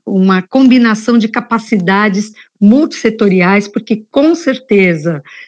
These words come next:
a indústria automotiva sofrendo essa disrupção, não é ela sozinha que vai passar por isso. Tem muitas indústrias colaterais que a-,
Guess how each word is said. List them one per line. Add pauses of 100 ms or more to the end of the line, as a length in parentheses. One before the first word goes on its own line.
(120)
a
indústria
automotiva (360)
sofrendo
essa
disrupção, (320)
não
é
ela
sozinha
que
vai
passar
por
isso. (380)
Tem
muitas
indústrias
colaterais
que
a-,